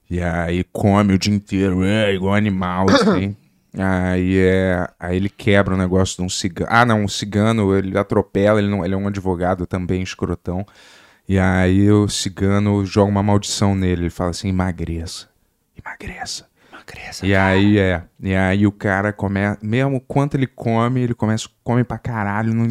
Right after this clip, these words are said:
Speaker 1: adianta, ele vai emagrecendo até ele morrer, cara. Ele vai, emagrece, não importa o quanto ele come, entendeu?
Speaker 2: Aham.
Speaker 1: É um filme do Stephen King aí, baseado num conto do Stephen King, que é bem Stephen Kingiano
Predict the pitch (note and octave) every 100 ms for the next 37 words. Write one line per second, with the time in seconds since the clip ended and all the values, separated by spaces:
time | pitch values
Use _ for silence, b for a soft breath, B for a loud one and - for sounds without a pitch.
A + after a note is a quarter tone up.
0 | G#2+ G#2+ G#2+ G2+ F#2+ F#2+ _ G2 G2+ G#2+
1 | G#2 G2+ - - G#2+ A2 _ - G#2 A2
2 | - b b b b G2 G2 A2+ F#2 F2+
3 | F#2+ - - - _ _ - E2 F2+ F2+
4 | _ F2 F2+ F#2 F#2 F2+ F#2+ - G2 G2
5 | G#2 G2+ - G#2 G2+ G2+ - - F2+ E2+
6 | D#2+ D#2 D#2+ F2+ B2 A#2 A#2+ C3 B B
7 | A2+ B2 D3+ C3 C3 C3+ B2 B2 - A#2+
8 | A#2 G2+ G2 G2+ G2 _ - F2 E2+ F#2
9 | F#2 F#2 F2+ F#2 F2+ - F2 - F2+ F2
10 | E2 F2+ F2 E2 - b b b b b
11 | b b b b b - - E2+ E2+ G2
12 | F#2+ F#2+ F#2 - F#2+ G2 E2+ G2 F#2 F2+
13 | F2 E2+ E2+